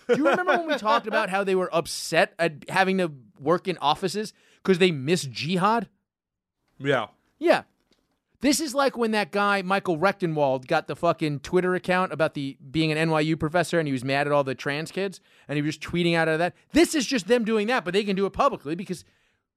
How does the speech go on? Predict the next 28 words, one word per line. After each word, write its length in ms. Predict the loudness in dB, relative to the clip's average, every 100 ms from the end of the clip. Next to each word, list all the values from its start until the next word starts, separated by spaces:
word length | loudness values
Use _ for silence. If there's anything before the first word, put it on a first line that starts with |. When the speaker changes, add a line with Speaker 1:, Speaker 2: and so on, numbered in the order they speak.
| _ _ 0
Speaker 1:
they're 120 | 0
fucking 440 | 2 -2 0 -6
warlords. 720 | 0 2 2 -2 -10 _ -20 _ _ _
They 60 | -8
can 60 |
do 100 | -2
whatever 220 | 4 4 4
they 100 | -2
want. 360 | 2 0 0
Let's 140 | -6 -2
read 140 | -2
some 140 | 0
of 60 | -2
these 140 | -4
tweets. 380 | -8 -14 -16 -18 _ _ _ -12
Speaker 2:
Yeah. 240 | -10 -8 -12 _ _ _ _ -8
I 60 |
mean, 240 | -2 -2 0
this 220 | -2 0
is, 640 | 0 0 -2 -6 -14 -16 -16 -8
<laughs> 200 | 0 0
honestly, 420 | 0 0 0 -2 -6
what's 380 | 4 4 4
more 220 | -2 -2 -2
troll 340 | -2 0 0
behavior 680 | 0 -2 0 0 -2 -4 -8 _ _ _ -6
than 240 | -4 -2
wanting 600 | 0 0 0 -2 -4 -6